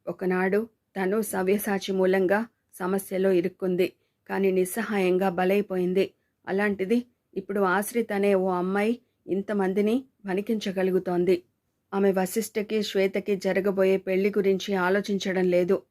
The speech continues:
అర్జెంటుగా సూర్యనారాయణ్ని కాపాడాలనుకుంటోంది. అతడు పదవిలో కొనసాగితే తప్ప తను అనుకున్నది సాధించలేదు. అందుకే ఆశ్రిత లాంటి తెలివైన అమ్మాయిని ఎదుర్కోవాలనుకుంది.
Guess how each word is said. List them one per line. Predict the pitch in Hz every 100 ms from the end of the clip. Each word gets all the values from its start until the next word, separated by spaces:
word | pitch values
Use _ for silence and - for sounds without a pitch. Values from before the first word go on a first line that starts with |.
| _
అర్జెంటుగా | 175 170 208 196 202 202
సూర్యనారాయణ్ని | - 196 208 208 202 190 190 208
కాపాడాలనుకుంటోంది. | 208 185 196 208 196 190 175 185 175 180 175 180 175 _ _ _
అతడు | 165 180 185
పదవిలో | 180 180 202 214 208
కొనసాగితే | 190 190 190 202 190 202
తప్ప | 185 185 - 220 240 _ _ -
తను | 180
అనుకున్నది | 185 175 196 220 190 196
సాధించలేదు. | 196 180 185 196 180 180 180 185 - _ _ _
అందుకే | - 175 202 233 262 - _ _
ఆశ్రిత | 180 202 220 220 214
లాంటి | 196 196 196
తెలివైన | 190 185 196 226 214
అమ్మాయిని | 196 190 196 190 196 233 - _ _
ఎదుర్కోవాలనుకుంది. | 180 196 214 - 196 185 175 175 180 175